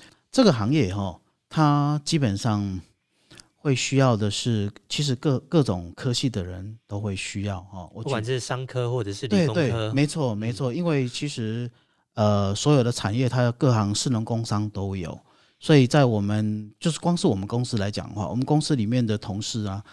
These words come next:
Speaker 1: 他们可能会有管理体系的，可能会有商业背景的，可能会有工程背景、理工背景的都有。好，那假设把刚刚提到说广义的这个产业来讲的话，你看哦，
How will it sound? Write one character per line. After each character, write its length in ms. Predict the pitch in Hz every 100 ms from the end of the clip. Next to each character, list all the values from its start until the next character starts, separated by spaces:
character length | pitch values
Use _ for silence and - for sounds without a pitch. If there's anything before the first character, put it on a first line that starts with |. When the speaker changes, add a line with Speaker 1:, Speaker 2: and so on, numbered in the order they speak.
| - _
Speaker 1:
他 140 | 127
们 120 | 117 107
可 100 | 98
能 220 | 101 110
会 180 | 123 107
有 260 | 98 90 - -
管 160 | 113
理 100 | 113
体 200 | 107 80
系 240 | - 113 85
的， 200 | 67 - _
可 120 | 113
能 140 | 104
会 140 | 117 117
有 100 | 101
商 180 | - 127
业 140 | 113
背 180 | - 107
景 220 | - 67
的， 100 | 60
可 100 | -
能 140 | 98 110
会 100 | 123
有 60 |
工 240 | 107 131 139
程 180 | 98 95
背 160 | 107
景、 260 | 90 71 80
理 120 | 90
工 280 | - 117 127 -
背 120 | 120
景 220 | 98 65
的 100 | 60 -
都 260 | 127 143
有。 200 | 95 62 - - - - -
好， 160 | - -
那 160 | 214
假 200 | - 117
设 160 | 113 175
把 260 | 143 90 76
刚 180 | 147 147
刚 80 |
提 120 | 151 123
到 80 |
说 140 | 127 135
广 320 | - 117 92
义 140 | 165
的 120 | 147 104
这 140 | 135
个 100 | 113
产 280 | - - 101
业 140 | 117
来 120 | 101 104
讲 160 | 92 -
的 40 |
话， 240 | 113 107
你 120 | 87 120
看 200 | 143 127
哦， 160 | 110